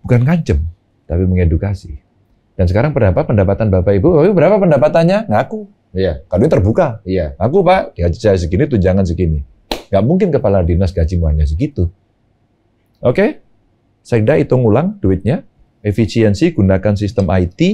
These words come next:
Speaker 1: ya. Berapa efisiensinya?
Speaker 2: Mm-mm.
Speaker 1: Kita pakai untuk tambahan penghasilan. Ukur kinerja mereka. Dapat. Kamu nggak usah setor, nggak usah nyolong, nggak usah mempersulit rakyat. Saya kasih tambahan penghasilan. Enak nggak hidupmu?
Speaker 2: Win-win solusi.
Speaker 1: That's it.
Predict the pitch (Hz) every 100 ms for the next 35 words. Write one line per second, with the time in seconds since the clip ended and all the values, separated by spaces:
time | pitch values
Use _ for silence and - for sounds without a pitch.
0 | 226 _ _ - 92 151 - - _ 98
1 | 151 117 104 101 95 90 87 78 69 -
2 | _ - 90 95 87 95 95 92 110 139
3 | 117 - 98 90 87 82 87 78 85 78
4 | 67 - _ 151 143 170 143 120 190 185
5 | 82 82 78 71 - _ 233 320 302 160
6 | - _ _ _ _ _ _ _ 87 95
7 | 92 82 82 80 80 - 98 160 180 80
8 | 82 80 80 76 78 117 147 85 82 82
9 | 80 78 85 78 76 73 - 85 139 -
10 | - 160 170 147 - 202 170 143 120 139
11 | 135 113 120 123 107 - - - 175 294
12 | 247 104 98 92 95 90 73 78 - 92
13 | 123 147 131 123 120 92 78 _ _ -
14 | 135 73